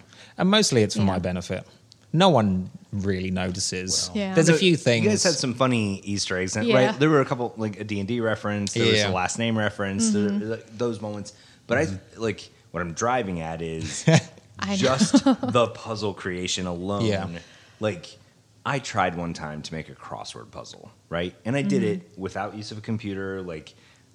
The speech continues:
Speaker 4: following the New York Times crossword puzzle rules, which are actually very complicated and
Speaker 2: Imagine.
Speaker 4: like,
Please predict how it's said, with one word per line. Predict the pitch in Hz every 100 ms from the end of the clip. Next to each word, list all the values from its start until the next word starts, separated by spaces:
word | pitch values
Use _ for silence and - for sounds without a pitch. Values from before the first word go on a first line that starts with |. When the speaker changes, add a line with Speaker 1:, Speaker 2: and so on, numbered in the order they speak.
| _ _
Speaker 4:
following | 80 82 92
the | 92
New | 92
York | 95 92
Times | - 92 92
crossword | - 90 95 92
puzzle | 92 104
rules, | 95 90 87 82 -
which | - -
are | -
actually | 78 - 101 98
very | 82 67 90
complicated | 104 101 - 92 90 92 95 85
and | - 90 190
Speaker 2:
Imagine. | 190 208 - - 190
Speaker 4:
like, | 196